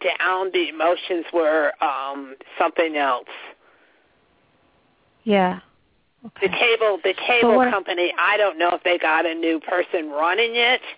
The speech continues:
Speaker 1: but everything's all screwed up. If it's not something, it's something else, and I, I went through five people to get it straightened out. So that's
Speaker 2: Okay.
Speaker 1: why, why my energy was strong.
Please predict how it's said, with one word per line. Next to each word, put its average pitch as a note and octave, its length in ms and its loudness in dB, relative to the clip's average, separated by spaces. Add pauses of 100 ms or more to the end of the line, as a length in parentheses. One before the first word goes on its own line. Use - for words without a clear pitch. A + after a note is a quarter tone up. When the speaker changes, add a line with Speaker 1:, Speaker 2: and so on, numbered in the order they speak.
(340)
Speaker 1:
but G3+ 180 2
everything's A#3 640 0
all G#3 220 2 (100)
screwed G3 280 2
up. F#3 280 2
If F3 140 0
it's F#3 160 0
not G3+ 340 0
something, G3 260 0
it's F#3+ 200 0
something F#3+ 260 0
else, F#3 260 2
and F3 140 0
I, E3 220 2 (140)
I E3+ 120 4
went G3 300 0
through G3 200 0
five G#3 280 0 (100)
people F#3+ 320 0
to E3 100 2
get E3 200 2
it D#3 160 -4
straightened D#3+ 420 0
out. D3 320 0 (1160)
So G#3 200 4
that's G#3+ 280 2
Speaker 2:
Okay. G#3 100 0
Speaker 1:
why, F#3+ 160 4
why F3+ 260 0
my F3 180 0
energy F3 540 2
was D#3+ 140 2 (120)
strong. C#3+ 420 0